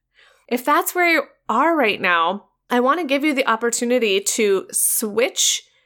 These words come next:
your mindset. Shift into that C E O mindset. And I want you to start thinking about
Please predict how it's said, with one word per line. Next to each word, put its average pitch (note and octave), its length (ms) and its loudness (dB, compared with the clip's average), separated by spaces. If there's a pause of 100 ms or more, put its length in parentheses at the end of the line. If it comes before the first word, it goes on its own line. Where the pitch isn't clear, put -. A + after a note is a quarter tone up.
(160)
your A#3 160 0
mindset. A#3+ 480 0 (720)
Shift - 500 -2
into D#4 480 0
that G#3+ 260 0
C C#4 520 0
E - 100 -4
O G3 460 0 (340)
mindset. F#3+ 880 -4 (140)
And A#3 100 0
I A#3 80 4
want A3+ 300 0
you F4 100 0
to F#4+ 80 2
start - 560 0
thinking C#4+ 640 -2
about G3 600 0